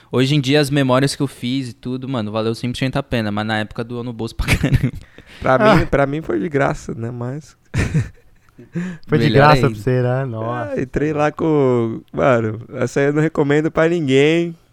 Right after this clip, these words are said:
Speaker 2: tá ligado? Hoje eu sou nova criatura, não faria isso de novo.
Speaker 1: <laughs>
Speaker 2: Mas, que é a ressurreição, né? Nessa pessoa que sou hoje, não faria isso. Mas o que aconteceu, parça?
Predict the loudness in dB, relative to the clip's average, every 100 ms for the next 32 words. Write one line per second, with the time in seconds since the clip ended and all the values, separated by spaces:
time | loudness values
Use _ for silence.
0 | _ -2 0 2 4 4 2 2 0 -4
1 | -4 -2 -2 -4 -4 -4 -2 -2 -2 -2
2 | -2 0 -2 -4 -4 -2 0 -2 -4 -4
3 | 0 2 2 2 0 0 -4 -4 -6 -2
4 | 2 4 4 4 4 6 4 2 -2 0
5 | 2 0 0 2 2 2 2 2 2 0
6 | -2 -2 -4 -4 -6 -4 -4 -8 -6 -4
7 | -2 -4 -6 -8 -6 -6 -4 -4 -8 -18
8 | _ _ _ _ -2 0 2 2 2 2
9 | 0 2 4 4 4 4 4 0 -12